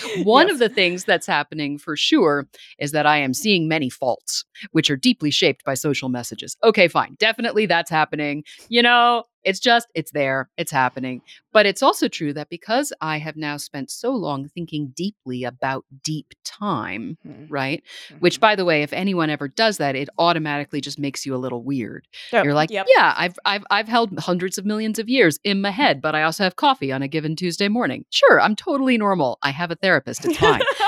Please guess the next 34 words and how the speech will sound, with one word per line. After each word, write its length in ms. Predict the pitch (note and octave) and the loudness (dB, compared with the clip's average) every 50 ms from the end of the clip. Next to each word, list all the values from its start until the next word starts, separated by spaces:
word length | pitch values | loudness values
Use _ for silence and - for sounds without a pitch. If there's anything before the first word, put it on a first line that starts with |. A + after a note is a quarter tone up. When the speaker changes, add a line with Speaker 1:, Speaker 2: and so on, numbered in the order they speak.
| - - - | 0 2 4
Speaker 1:
Right? 260 | G#3+ G#3+ B3 D4 F4+ G4+ G4+ C#4+ F#4+ G#4+ - | 4 6 6 4 4 0 -2 -2 -4 -2 0
You 80 | C#4 C#4+ | 2 4
know, 160 | C#4 C#4 C#4+ | 4 6 6
like, 220 | C#4 C4 B3 - - _ _ _ _ - | 6 6 4 2 0 _ _ _ _ 2
ugh. 260 | D#4 D#4+ A#3+ F3 E3 - - - C#5 C5 - - | 4 6 6 6 4 2 -2 -2 -2 -2 0 4
But, 180 | C4+ - G4 - | 6 8 8 8
Speaker 2:
Uh-huh. 280 | G4+ F#4 G4 A4+ - - | 6 4 2 2 0 2
Speaker 1:
but 240 | D#4 D4 C#4 - - | 2 4 4 2 2
that 160 | C#4+ C#4+ B3+ | 0 0 2
means 220 | D4 E4+ F#4+ F#4+ | 4 4 4 4
that 160 | - F#4 B3 A#3+ | 4 4 4 4
when 100 | C#4+ C#4 | 2 2
I 80 | C4+ C4+ | 2 2
look 200 | C4 C#4 C4 - | 0 -2 0 0
in 80 | C4 | 0
the 80 | A#3+ A#3+ | 2 2
mirror, 360 | A#3 C4+ E4 F#4 D4+ A3+ G3+ | 4 4 6 6 6 6 6
right, 260 | F3+ G3 G3 G3+ G#3 - | 4 4 2 0 0 -2
those 180 | G#3 F#3+ - | -6 -6 -6
two 160 | - - C4+ | -2 -2 -2
things 240 | B3 - B3 G#3 F#3+ | 0 0 -2 -4 -4
are 80 | G3+ F#3+ | -6 -4
happening. 320 | F3+ F#3+ F3+ - E3+ D#3+ D#3+ | -2 -2 -4 -2 -4 -4 -4
I 40 | |
have 180 | D#3 F3 G3+ F3+ | -4 -4 -6 -6
this 140 | - E3 - | -6 -8 -8
very, 460 | D3 C#3+ E3 F3 G#3+ C4 C#4 C#4 C4+ | -8 -2 2 4 4 4 4 2 -2
very 340 | A3+ F#3+ G#3 G#3+ A3+ A3+ A3 | 0 0 0 0 0 0 0
normal 380 | G3 F3 F3+ G3 G3+ F#3+ F3 D3+ | 0 2 2 2 2 0 -2 -2
girl 440 | C3 B2+ D#3 D#3+ F3+ F#3 E3 D3 C3 | -2 -2 -2 0 0 2 0 0 0
head, 280 | C3 D3 C3+ C3 B2+ | -2 -4 -4 -4 -4
if 140 | B2+ - - | -6 -6 -8
you 80 | B2+ B2 | -8 -6
like, 340 | A#2+ A#2 B2 C#3+ _ - | -6 -6 -8 -8 _ -16